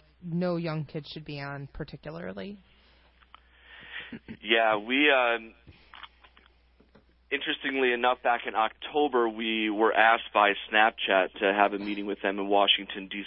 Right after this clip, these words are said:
Speaker 2: C, along with the National Center on Sexual Exploitation. And an app that from its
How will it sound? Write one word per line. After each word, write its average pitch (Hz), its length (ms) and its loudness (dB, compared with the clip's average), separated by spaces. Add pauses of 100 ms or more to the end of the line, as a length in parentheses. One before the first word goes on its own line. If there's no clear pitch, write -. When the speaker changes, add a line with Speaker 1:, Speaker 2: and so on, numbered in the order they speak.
Speaker 2:
C, 101 100 -4
along 101 380 2
with 104 160 -6
the 101 80 -4
National 98 360 2 (100)
Center 104 200 0
on 101 220 -2
Sexual 101 320 2
Exploitation. 98 760 0 (600)
And 113 640 2 (1000)
an 117 140 -2
app 131 280 4 (100)
that 120 260 4
from 131 180 0
its 123 120 -2